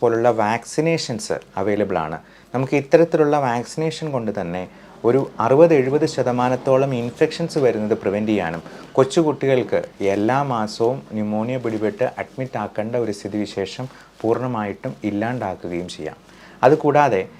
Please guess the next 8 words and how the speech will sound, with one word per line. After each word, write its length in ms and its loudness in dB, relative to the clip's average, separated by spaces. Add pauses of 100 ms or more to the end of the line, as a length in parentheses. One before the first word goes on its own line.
(220)
അലർജിയെ 540 2
നമ്മൾ 160 -2 (140)
പൂർണ്ണമായിട്ടും 680 -2 (100)
മാറ്റുന്നതോടുകൂടി 840 -4 (380)
ഈ 120 0
പ്രശ്നങ്ങൾ, 460 -6 (320)
വിട്ടുവിട്ടുള്ള 540 0 (120)
ചുമ, 200 -4